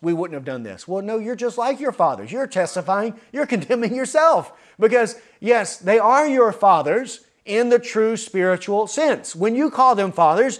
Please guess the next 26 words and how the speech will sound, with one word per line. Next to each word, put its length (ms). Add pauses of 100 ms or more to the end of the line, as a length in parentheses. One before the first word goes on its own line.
(160)
it 120
is 220
true. 360 (220)
Not 280
only 280
is 140
it 120
true 280
of 140
them 240
physically, 800 (300)
that 260
you 140
descended 480
from 240
them, 400 (360)
but 140
also 360
it's 100
true 180
of 220
them 180
spiritually, 580
because 380
you 260
are 460